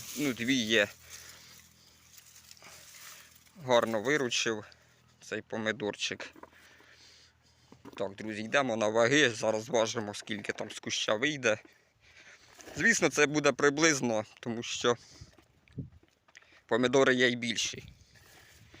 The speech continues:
Ну, були більші на кущах. І ніхто ж перший збір там не збирав, не важив. Я ще пройдуся ось і назбираю, я скажу вам, ще буде не один отакий ящик.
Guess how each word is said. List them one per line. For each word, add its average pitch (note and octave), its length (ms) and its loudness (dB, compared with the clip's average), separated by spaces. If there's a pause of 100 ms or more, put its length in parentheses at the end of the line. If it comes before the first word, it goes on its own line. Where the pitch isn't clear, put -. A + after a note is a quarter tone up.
(260)
Ну, C3 140 -6
були B2 280 4
більші A2+ 380 -2
на G#2+ 120 -4
кущах. - 560 -6 (100)
І A2+ 120 -6
ніхто A#2 320 -2
ж - 120 -6
перший A#2+ 400 0
збір A#2 400 -2 (520)
там G#2 160 -8
не A2 100 -4
збирав, A2+ 480 0
не A2 180 -4 (160)
важив. A2+ 580 -2 (1900)
Я A2 140 -6
ще A2 200 -6
пройдуся A#2 600 -2
ось G2+ 320 -6
і G#2 140 -8
назбираю, G#2 680 -2
я G#2 120 -6 (840)
скажу A2 280 -6
вам, A2 160 -6
ще - 200 -2
буде G#2+ 260 -8
не A2 140 -4
один G#2+ 320 -6
отакий G#2 380 -14
ящик. - 380 -12